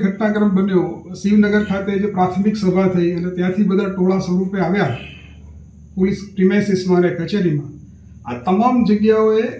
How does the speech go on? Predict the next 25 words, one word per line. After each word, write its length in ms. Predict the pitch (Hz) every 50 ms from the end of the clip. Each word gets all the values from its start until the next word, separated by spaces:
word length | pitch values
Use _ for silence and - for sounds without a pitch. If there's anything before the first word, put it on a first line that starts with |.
| - -
આ 60 | 190 190 170
જે 100 | 202 220 -
આરોપી 500 | - - 156 170 185 208 208 - 220 208 -
પોલીસ 240 | 202 202 208 208 - -
કર્મચારીઓ 680 | 208 202 214 214 214 214 208 202 214 214 214 214 214 214 214
છે 100 | 202 190 170 143 117 - - - - - _ _ _
એના 220 | 202 202 208 196 160 143
હિતેચ્છુઓ 580 | 147 - 208 214 208 214 208 208 220 214 208
છે, 120 | 196 208 208 214 - 175
એના 160 | 175 190 185 -
પરિવારના 500 | 180 180 190 190 196 196 196 202 185 -
સભ્યો 320 | 180 165 151 170 202 208 - 202
છે, 60 | 220 226 208 - - _ _ _ _ _ _ _ _ _ -
એની 220 | 220 240 247 180 -
હાજરીની 760 | - 175 170 165 175 214 240 240 233 233 240 233 208 202 202 170
વિગતો 280 | 180 180 208 208 214 214
મળી 280 | 214 208 208 208 - -
છે, 160 | 208 - 262 -
સી 160 | - 208 185 -
સી 100 | 214 196
ટી 160 | 208 208 214
વી 120 | 214 214 -
ફૂટેજો 340 | 185 180 202 196 180 170 147
મળ્યા 360 | 143 139 139 143 139 - -
છે. 80 | -